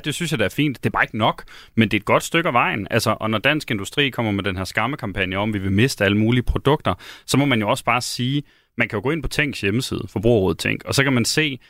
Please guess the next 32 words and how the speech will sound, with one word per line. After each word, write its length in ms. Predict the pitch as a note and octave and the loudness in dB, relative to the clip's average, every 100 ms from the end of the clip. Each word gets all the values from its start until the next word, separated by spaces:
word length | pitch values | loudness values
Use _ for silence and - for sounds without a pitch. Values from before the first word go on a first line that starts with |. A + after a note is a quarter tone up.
| _ | _
at 80 | G#2+ | -2
man 100 | G#2+ | 0
altså 180 | F#2+ - | 0 0
i 80 | G2 | 0
dag 260 | B2+ B2+ - | 0 0 0
både 240 | A#2 C#3 | 2 2
kan 160 | D3 C3+ | 0 0
få 280 | - F#2+ - _ - | 4 2 2 _ 0
flyverdragter 540 | G#2 G2 F#2 F2+ - | 4 6 4 -2 0
med 120 | F#2+ | 0
P 260 | F2 F3 F#3 | 2 2 2
F 40 | |
A 120 | F#3 E3+ | 0 0
S 80 | |
og 140 | - D#3 | -2 -2
flyverdragter 500 | D#3+ D#3+ D#3+ D3+ C#3 | 2 2 4 2 4
uden 200 | G#2 F#2+ | 2 2
P 80 | - F2 | 0 -2
F 80 | - | -4
A 80 | - | -6
S, 80 | |
og 140 | - - | -8 -6
tandtråd 420 | - B2+ - D3+ | 0 2 2 0
med 100 | C#3+ | 2
P 260 | - D3 D3 | 0 0 0
F 40 | |
A 100 | C#3+ | -2
S 80 | - | -2
og 140 | D3 | -4
tandtråd 440 | - D3+ D#3 D3+ B2 | 0 2 4 4 6
uden 180 | G2 | 6
P 60 | F2 | 4